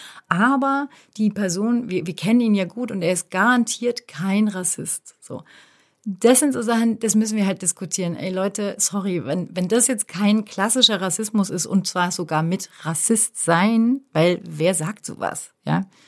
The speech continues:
Aber natürlich kann auch jeder von uns mal was sagen, was rassistisch ist, was nicht halb so schlimm klingt und Schimpfworte beinhaltet.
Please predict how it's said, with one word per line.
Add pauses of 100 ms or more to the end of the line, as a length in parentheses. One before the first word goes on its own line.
(720)
Aber
natürlich
kann
auch
jeder
von
uns
mal
was
sagen,
was
rassistisch
ist,
was
nicht
halb
so
schlimm
klingt
und
Schimpfworte
beinhaltet.